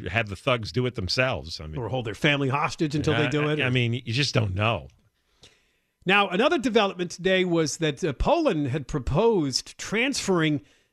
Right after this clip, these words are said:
Speaker 2: its mig twenty-nine fighter jets to the U S, which would deliver them to Ukraine.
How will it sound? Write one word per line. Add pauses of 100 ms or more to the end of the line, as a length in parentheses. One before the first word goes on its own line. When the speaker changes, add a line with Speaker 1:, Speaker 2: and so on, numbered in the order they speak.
(120)
Speaker 2:
its
mig
twenty-nine
fighter
jets
to
the
U
S,
which
would
deliver
them
to
Ukraine.